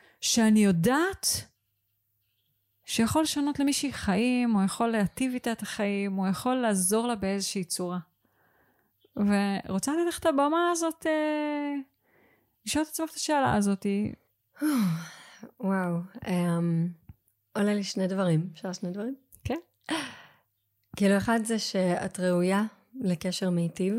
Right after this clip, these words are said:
Speaker 2: ואם את בקטע של גברים, אז לגבר בריא, שאוהב אותך ומרומם אותך, ומעריץ אותך, ולהפך.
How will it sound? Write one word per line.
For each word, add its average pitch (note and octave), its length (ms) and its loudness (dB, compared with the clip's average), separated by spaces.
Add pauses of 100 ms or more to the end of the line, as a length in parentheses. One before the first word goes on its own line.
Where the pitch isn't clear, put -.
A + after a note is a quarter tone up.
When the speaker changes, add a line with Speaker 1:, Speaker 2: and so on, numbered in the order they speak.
(1000)
Speaker 2:
ואם D#3+ 1600 0
את F3 160 -4
בקטע E3+ 420 -2
של F#3+ 160 -4
גברים, G3+ 360 0
אז E3+ 180 -2
לגבר F#3 440 2
בריא, F3 320 0 (1000)
שאוהב F3+ 400 0
אותך F#3 380 -4
ומרומם E3+ 520 2
אותך, G3+ 460 -4 (480)
ומעריץ F3 440 4
אותך, A3 500 -2 (140)
ולהפך. F3+ 720 -2